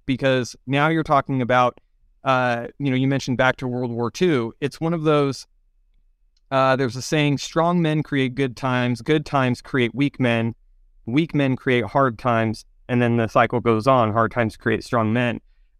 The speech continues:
During that World War Two-ish era, coming out of, uh, the Great Depression and even after World War One and everything that happened up until roughly about the sixties, uh,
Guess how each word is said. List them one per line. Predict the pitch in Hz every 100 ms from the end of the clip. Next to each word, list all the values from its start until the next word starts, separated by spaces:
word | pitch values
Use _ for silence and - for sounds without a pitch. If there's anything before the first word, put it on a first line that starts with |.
| -
During | 135 185 175
that | 147 131
World | 151 151
War | 135 123
Two-ish | - 151 123 131 -
era, | 131 131 131
coming | - 139 131 123
out | 123 120
of, | 113 104 - -
uh, | 120 110 104
the | 107
Great | 123 120
Depression | - 170 160 156 147 143 - -
and | 113 113 110 110 107 - -
even | 127 120
after | 113 117
World | 107 117
War | 110 107
One | 104 151 156 143
and | 123
everything | 131 151 156
that | 139
happened | - 131 131 120
up | 120 123
until | - 120
roughly | 117 120 123 113
about | 110 -
the | -
sixties, | - 135 - 110 104 - _ _ - _
uh, | 127 127 123 120